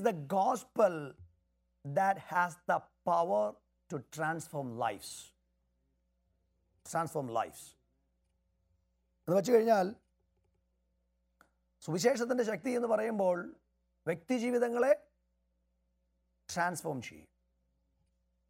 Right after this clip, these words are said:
എന്നാൽ ഈ സുവിശേഷം പ്രസംഗിക്കുമ്പോൾ തന്നെ ഇതിൽ കൂടി വ്യാപരിക്കുന്ന ദൈവത്തിൻ്റെ പരിശുദ്ധാത്മാവുണ്ട്.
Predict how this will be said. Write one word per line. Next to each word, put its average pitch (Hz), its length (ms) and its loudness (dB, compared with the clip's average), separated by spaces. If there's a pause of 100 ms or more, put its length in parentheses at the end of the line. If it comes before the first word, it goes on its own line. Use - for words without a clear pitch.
(580)
എന്നാൽ 254 200 6 (1120)
ഈ - 20 2 (1400)
സുവിശേഷം 233 560 0
പ്രസംഗിക്കുമ്പോൾ 233 680 -2 (120)
തന്നെ 214 200 -2 (160)
ഇതിൽ 247 180 -2 (300)
കൂടി 254 320 0 (180)
വ്യാപരിക്കുന്ന 247 1160 0 (720)
ദൈവത്തിൻ്റെ 220 460 0
പരിശുദ്ധാത്മാവുണ്ട്. 190 840 0